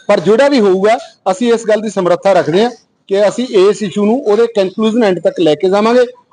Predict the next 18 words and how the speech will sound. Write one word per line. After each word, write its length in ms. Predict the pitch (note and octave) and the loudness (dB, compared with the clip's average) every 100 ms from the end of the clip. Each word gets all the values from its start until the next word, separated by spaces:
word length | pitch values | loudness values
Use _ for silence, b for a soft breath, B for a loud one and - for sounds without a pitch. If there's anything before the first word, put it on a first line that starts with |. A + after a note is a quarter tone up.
| - | -2
ਔਰ 140 | F#3 B3 | 0 2
ਇਸ 220 | G#3 G#3+ | 0 2
ਬਾਰੇ 240 | G#3 G3 G#3 | 0 2 0
ਅਸੀਂ 160 | G3+ | -2
ਪ੍ਰਸ਼ਾਸਨ 460 | G#3 D#3 F3+ D#3+ G3 | -6 -4 -2 -2 -2
ਨੂੰ 100 | F#3+ | -2
ਮਿਲ 160 | D#3 E3 | 0 0
ਰਹੇ 180 | A3+ | 0
ਹਾਂ। 60 | B3 A#3+ B B | 0 -4 B B
ਪ੍ਰਸ਼ਾਸਨ 440 | G3 F3+ G3+ F#3 A3+ | -4 0 2 2 2
ਨੂੰ 100 | A3+ | 0
ਅਸੀਂ 160 | G#3 | -2
ਸੱਤ 280 | G#3+ F3+ F3 | -2 -2 0
ਦਿਨ 180 | F#3 G#3 | -2 0
ਦਾ 100 | G3+ | 2
ਟਾਈਮ 240 | F3+ D#3 | 2 0
ਦੇਵਾਂਗੇ। 340 | D#3+ G3 A3+ A3+ - _ - - | 0 0 0 -2 -4 _ -20 -6
ਜੇ 180 | C3 | 0